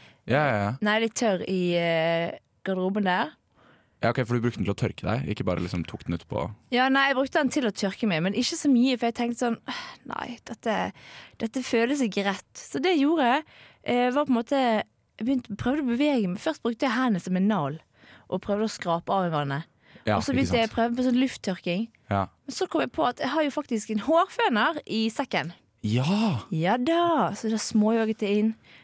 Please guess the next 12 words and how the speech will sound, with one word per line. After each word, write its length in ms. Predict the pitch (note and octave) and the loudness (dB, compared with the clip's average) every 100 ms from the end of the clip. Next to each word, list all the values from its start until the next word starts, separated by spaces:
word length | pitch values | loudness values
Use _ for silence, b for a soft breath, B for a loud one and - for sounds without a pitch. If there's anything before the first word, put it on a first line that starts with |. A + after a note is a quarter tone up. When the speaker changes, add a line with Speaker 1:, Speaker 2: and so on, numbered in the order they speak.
| b | b
Speaker 1:
Mm. 200 | G#2+ G2+ A2+ | 0 2 0
Speaker 2:
åpnet 360 | F3 F#3 F3+ F#3 | -2 -6 -4 -4
opp, 140 | - - | -6 -4
eh, 420 | F3+ F3 E3+ F3+ | -4 -2 -4 -6
skapet 320 | - - G3 - | -8 -6 -6 -4
mitt, 300 | F3 - - _ - | -6 -8 -16 _ -4
Speaker 1:
Ja. 100 | F#3+ | -2
Speaker 2:
tok 220 | A#3 A3+ | -2 -2
ut 100 | A3 | 0
hårføneren, 640 | A#3 G#3+ A3+ G#3 F3+ G#3 - b b b b _ _ - | 0 0 0 2 2 -2 -6 b b b b _ _ -2
og 160 | C#4+ | 0
rett 120 | C#4 | 0